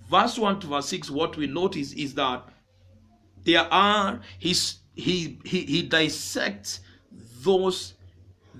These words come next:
chapter four into three dimensions. He gives us reasons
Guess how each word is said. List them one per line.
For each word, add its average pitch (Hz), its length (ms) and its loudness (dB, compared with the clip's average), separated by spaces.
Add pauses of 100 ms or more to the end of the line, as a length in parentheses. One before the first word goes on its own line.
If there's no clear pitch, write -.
chapter 196 400 4
four 170 440 0
into 156 420 2
three 151 200 -2
dimensions. 143 640 -2
He 175 100 -4
gives 151 320 -4
us 147 280 -4
reasons 175 560 6